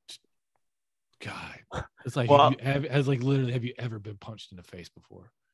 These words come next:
Speaker 2: <laughs>
Speaker 1: And, but, yeah, um, shit, I forgot what I was gonna say.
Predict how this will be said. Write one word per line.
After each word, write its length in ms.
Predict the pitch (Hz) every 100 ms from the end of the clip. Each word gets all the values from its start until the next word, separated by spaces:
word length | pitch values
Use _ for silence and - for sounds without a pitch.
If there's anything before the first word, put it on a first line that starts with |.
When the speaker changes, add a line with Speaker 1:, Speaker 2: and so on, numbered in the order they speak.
| - - -
Speaker 2:
<laughs> 560 | 226 226 220 220 - - 214 - 156 - - - 165 - - - _ _ _ _ _ _
Speaker 1:
And, 680 | 127 117 110 104 95 92 92 _ _ _ _ _ _ _ _ _ _ _ _ - _ _ _ _
but, 500 | 147 123 127 113 110 - _ _ _ _ _ _ _ _ _ _ _ _
yeah, 380 | 139 127 123 104 104 98 113 110 92
um, 60 | 87 87 _ _ _ _ _ _ -
shit, 260 | - 170 165
I 40 | -
forgot 260 | - -
what 60 | -
I 40 |
was 80 | -
gonna 180 | - -
say. 140 | -